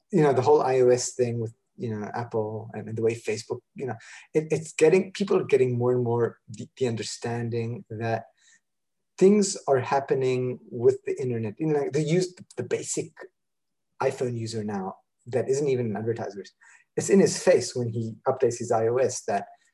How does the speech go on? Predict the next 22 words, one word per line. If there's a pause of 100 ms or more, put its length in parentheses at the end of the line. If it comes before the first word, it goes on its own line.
(180)
you,
you
know,
there's
some
kind
of
tracking
going
on
and,
you
know,
I
D
F (140)
A
and
all
these
things. (840)
I,